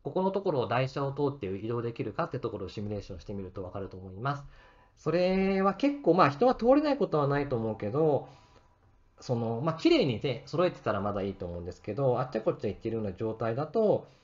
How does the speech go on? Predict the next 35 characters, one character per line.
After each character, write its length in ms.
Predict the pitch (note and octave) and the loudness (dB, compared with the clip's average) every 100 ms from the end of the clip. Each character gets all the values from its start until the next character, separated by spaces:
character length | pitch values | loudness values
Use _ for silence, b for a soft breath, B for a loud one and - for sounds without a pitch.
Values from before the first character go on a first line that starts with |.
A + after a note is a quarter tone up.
| B B B B _ | B B B B _
え 580 | A#2 A2+ G#2+ G#2 G#2+ G2+ | -2 0 0 0 -2 -4
ー、 40 | - | -4
ち 60 | |
ょ 20 | |
っ 40 | A2 - | -8 -6
と 120 | G2+ | -8
ど 240 | F2+ G2 G2 | -4 -2 -2
う 20 | |
な 180 | F#2 F2+ | -4 -6
ん 260 | E2+ E2+ | -8 -8
の 120 | E2+ E2+ | -10 -10
か 180 | - | -8
な 280 | F2+ C#3+ D3+ | -2 0 0
と 160 | D3 G2+ | 0 -4
い 60 | |
う 40 | G2+ | -2
こ 140 | G2+ | -6
と 120 | G2 | -8
に 60 | F2 | -10
な 80 | E2 | -10
り 80 | E2+ | -12
ま 120 | E2+ | -12
す。 100 | - | -4
そ-、 100 | E3 | -4
そ 140 | F3 | 0
っ 40 | F3 | -2
ち 100 | C#4+ | 0
の 60 | |
方 80 | F3+ | 0
が 60 | G#2 | 0
問 120 | G2 | -2
題 120 | G2 | -2
で 60 | F#2+ | -4
す 100 | E2+ | -8
ね。 160 | F2 | -12